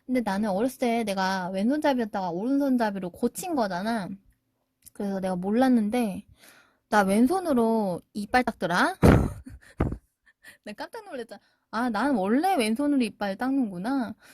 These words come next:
사과만 내가 왼손으로 깎던 게 아니었던 거지. 그거 몰랐는데, '아, 오늘은 왼손으로 머리를 감아야지.' 하고 봤는데 <laughs>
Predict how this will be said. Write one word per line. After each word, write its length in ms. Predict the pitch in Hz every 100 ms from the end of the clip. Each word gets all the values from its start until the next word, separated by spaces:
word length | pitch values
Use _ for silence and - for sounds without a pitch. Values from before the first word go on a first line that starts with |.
| _
사과만 880 | - - 403 453 427 339 294 294 254
내가 320 | 202 202 202 - _ _ _
왼손으로 640 | 208 226 247 302 269 220
깎던 500 | 208 277 294 - 311
게 80 | 277
아니었던 680 | 190 170 214 269 254 202 180
거지. 480 | 180 180 - 285 233 _ _ _
그거 160 | 285 220
몰랐는데, 880 | 214 277 349 320 277 277 330 214 185 - _
'아, 120 | - 294
오늘은 560 | 240 220 285 247 240 214 - _ _ _
왼손으로 540 | 202 226 370 359 320
머리를 360 | 220 196 214 226
감아야지.' 640 | 311 349 330 226 - 277
하고 220 | 320 349
봤는데 440 | 294 208 208 262 294
<laughs> 220 | _